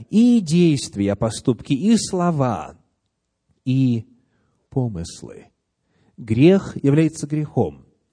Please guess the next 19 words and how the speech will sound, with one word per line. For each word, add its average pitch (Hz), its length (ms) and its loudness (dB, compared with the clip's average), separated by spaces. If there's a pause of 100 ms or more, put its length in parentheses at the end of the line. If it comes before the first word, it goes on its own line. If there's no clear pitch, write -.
(300)
если 107 720 -2 (260)
он 127 560 0
совершается 123 800 -4
даже 110 260 -6
внутри, 101 680 -14 (420)
если - 280 -6
пока - 260 -4
ещё 120 320 -2
и 135 100 -4
слово, - 680 -4 (280)
и 139 160 -4
действие 104 880 -6 (180)
не 98 300 -6 (180)
совершено. 90 840 -10 (300)
Вот 147 160 4
это 170 180 2
уровень, 170 600 2 (180)
который 147 300 2
задаёт 123 760 0